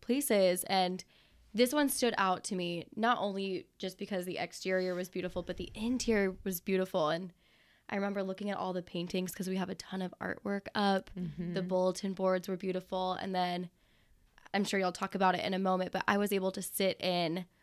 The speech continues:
Speaker 1: on a couple of classes. So I got to sit in on music and then, um, Carter's class, actually. And there was beauty in that in itself. And it was just unlike anything else I had seen elsewhere. So I was very, very appreciative to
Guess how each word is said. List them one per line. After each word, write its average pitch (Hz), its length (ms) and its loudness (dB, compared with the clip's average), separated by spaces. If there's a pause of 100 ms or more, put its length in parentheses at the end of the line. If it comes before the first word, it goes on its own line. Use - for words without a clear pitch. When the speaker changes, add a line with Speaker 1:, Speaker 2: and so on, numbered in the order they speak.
(120)
Speaker 1:
on 202 100 6
a 190 60 4
couple 190 280 0
of 185 160 0
classes. 196 540 4
So 196 60 -4
I 190 40 -2
got 196 160 -4
to - 60 -14
sit 185 140 -4
in 170 160 -4
on 196 180 -6
music 208 600 6
and 185 180 -2
then, 180 300 -4 (340)
um, 185 500 4
Carter's 180 340 2
class, 180 340 -2
actually. 180 580 -2 (520)
And 190 220 0
there 208 140 6
was 202 180 4
beauty 202 440 2
in 170 200 0
that 196 300 6
in 170 60 -2
itself. 175 720 6
And 208 120 0
it - 160 -2
was 196 220 0
just 185 540 0 (800)
unlike 208 480 6
anything 185 360 2
else 180 180 -2
I 196 80 2
had 190 160 -2
seen - 160 0
elsewhere. - 460 -4 (340)
So 196 200 0
I 180 80 2
was 175 180 -4 (260)
very, 196 260 2
very 180 200 0
appreciative 175 520 -4
to 170 320 -2